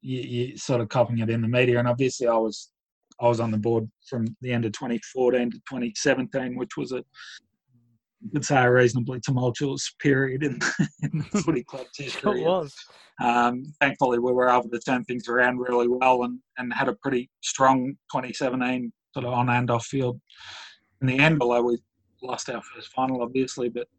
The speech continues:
Speaker 1: I think finished seventh with a percentage of a hundred and seven or something. So, um, coming off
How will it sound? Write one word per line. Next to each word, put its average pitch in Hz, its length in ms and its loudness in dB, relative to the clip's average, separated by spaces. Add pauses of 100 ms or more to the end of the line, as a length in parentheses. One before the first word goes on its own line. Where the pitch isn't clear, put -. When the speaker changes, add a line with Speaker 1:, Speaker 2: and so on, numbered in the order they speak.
Speaker 1:
I 110 60 -12
think 117 200 -10
finished - 300 -6
seventh 127 380 -2
with 123 140 -6
a 117 60 -6
percentage 123 460 -6
of 117 60 -6
a 117 80 -2
hundred 120 280 -6
and 117 140 -12
seven 127 280 -4
or 117 100 -8
something. 131 360 -12
So, 127 160 -8 (720)
um, 120 460 -6 (200)
coming 131 360 2
off 120 200 0